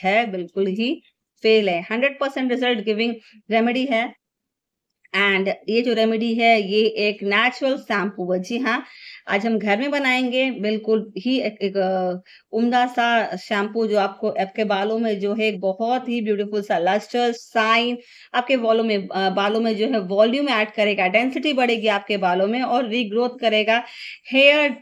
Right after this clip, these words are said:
graying को भी खत्म करता है ये, अगर आप इसे regular use करते हैं। यस, मैं हमेशा बोलती हूँ कि बालों के मामलों में magic नहीं होता है, क्योंकि it takes time। तो अगर आप इसे daily use कर सकते हैं, एक चीज़ guarantee है कि आपको कभी भी hair रीग्रोथ serum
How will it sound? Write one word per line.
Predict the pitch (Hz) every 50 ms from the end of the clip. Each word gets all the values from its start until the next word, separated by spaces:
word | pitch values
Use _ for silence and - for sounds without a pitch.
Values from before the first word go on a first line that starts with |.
| - 214
graying | 190 180 185 220 233 247 254 277 294 311
को | - 247 233 226
भी | - 240
खत्म | 233 - 214 214 214 214
करता | 196 196 185 190 - 185 180
है | 214 220 196 190
ये, | 190 202 220 226
अगर | 214 190 190 202 196
आप | 185 185 196 196
इसे | 196 - 214 208
regular | 185 196 208 226 247 247
use | 240 240 220 214 214 214 -
करते | 196 190 190 190 202
हैं। | 208 233 214 226 262 - 220 208 - - - - - -
यस, | 202 226 240 262 262 262
मैं | 247 240 240
हमेशा | 233 226 226 220 262
बोलती | 247 226 233 226 233 226 247
हूँ | 233 240 233
कि | - 262
बालों | 226 202 208 202 208 220 226
के | 220 240 226
मामलों | 226 214 208 214 220 220
में | 226 226
magic | 214 202 185 190 190 220 214 214
नहीं | 208 202 185 196 226 233
होता | 226 226 220 220 214 208
है, | 208 208
क्योंकि | 208 220 208 196 185 214 208 202
it | 202 - - 220
takes | 214 214 - - - -
time। | 214 190 185 190 196 185 165 - _ _ - - - - - _ -
तो | 226 233 233
अगर | - - 214 214 240 240
आप | 247 240 247
इसे | 254 - 277 247 214 190
daily | 214 226 247 254 302 302
use | 294 294 285 -
कर | - 269
सकते | 262 277 262 254 - 254
हैं, | 262 262 262 277 285 277
एक | 330 320 320
चीज़ | 330 320 262 247
guarantee | 220 220 214 220 226 226 - 285 294
है | 320 262 233 247 285 370 370 - -
कि | 254 262
आपको | - - 208 220 220 214 262
कभी | 262 240 233 220 247 269 269
भी | 269 277 277 294
hair | 233 226 233 240 262 262 254
रीग्रोथ | 233 240 226 208 226 240 254
serum | 247 - - 247 254 269 285 302 302 277